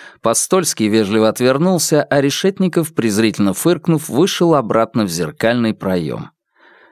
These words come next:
Наконец Амалия отстранилась от Корсакова и вытерла слёзы. «Господа,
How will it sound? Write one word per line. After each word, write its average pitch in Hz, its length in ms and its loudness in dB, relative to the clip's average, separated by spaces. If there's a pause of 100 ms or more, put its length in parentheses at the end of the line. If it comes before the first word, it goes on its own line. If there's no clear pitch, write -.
(220)
Наконец 147 560 0
Амалия 156 420 4
отстранилась 139 680 0
от 90 160 -4
Корсакова 151 600 2
и 135 200 0
вытерла 120 540 2
слёзы. - 540 -4 (1300)
«Господа, 120 920 2